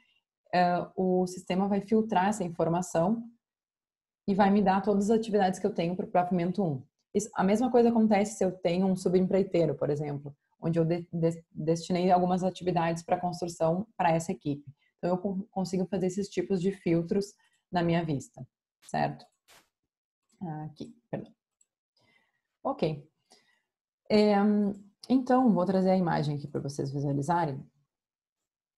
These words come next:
A gente vai utilizar esta segunda opção. O que a gente necessita fazer é ter um fator em comum entre o planejamento e os elementos do meu modelo I F C.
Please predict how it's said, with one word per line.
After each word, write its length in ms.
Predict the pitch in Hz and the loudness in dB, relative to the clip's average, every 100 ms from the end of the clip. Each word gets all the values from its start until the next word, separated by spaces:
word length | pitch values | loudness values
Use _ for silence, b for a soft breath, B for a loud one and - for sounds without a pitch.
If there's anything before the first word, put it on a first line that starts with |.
| _ _ - | _ _ 0
A 80 | |
gente 200 | 202 220 | 2 4
vai 120 | 233 233 | 6 4
utilizar 520 | 233 208 196 190 - | 4 2 2 0 -2
esta 260 | 180 185 208 | -4 -2 -2
segunda 360 | 196 175 180 | -2 -2 -2
opção. 520 | 185 - - 139 135 - _ _ _ | -4 -6 -6 -6 -8 -16 _ _ _
O 60 | |
que 60 | 240 | 2
a 60 | 240 | 2
gente 280 | 262 - | 2 2
necessita 600 | 233 220 220 - 185 180 | 4 6 4 -2 -2 -4
fazer 580 | 147 143 147 180 - - - | -4 -4 0 0 -2 -8 -6
é 100 | 196 | -6
ter 480 | - 196 214 220 - | 0 0 0 -2 -6
um 120 | 196 | -4
fator 360 | - 214 196 196 | 0 0 4 4
em 120 | 202 | 4
comum 560 | 208 220 175 175 214 220 | 2 2 4 2 0 0
entre 340 | 165 180 165 | -2 -2 -2
o 100 | 160 | -4
planejamento 960 | 196 202 233 233 226 170 165 180 214 220 | -2 0 2 2 2 2 0 -2 -6 -4
e 100 | 202 | -2
os 100 | 185 | 0
elementos 540 | 196 202 156 160 170 | 2 2 0 -2 -6
do 60 | 170 | 0
meu 100 | 165 | 2
modelo 300 | 170 156 156 | 2 2 2
I 100 | 160 | 0
F 140 | 165 | -2
C. 320 | - - 135 | -4 -6 -6